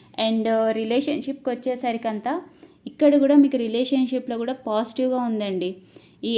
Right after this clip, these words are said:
Eight of Cups actually రివర్స్ వచ్చింది. So, పాజిటివ్గా ఉంది. మిమ్మల్ని మీ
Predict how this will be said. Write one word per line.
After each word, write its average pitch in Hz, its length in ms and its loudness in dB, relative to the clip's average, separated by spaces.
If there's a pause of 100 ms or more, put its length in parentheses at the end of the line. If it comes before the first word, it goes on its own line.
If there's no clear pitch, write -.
Eight 208 240 2
of 254 80 -6 (100)
Cups 233 240 -4 (220)
actually 226 420 -2 (580)
రివర్స్ 254 380 2
వచ్చింది. 170 400 -6 (760)
So, 240 60 -2 (320)
పాజిటివ్గా 233 560 0 (140)
ఉంది. 214 220 2 (340)
మిమ్మల్ని 220 420 -2
మీ 214 80 -4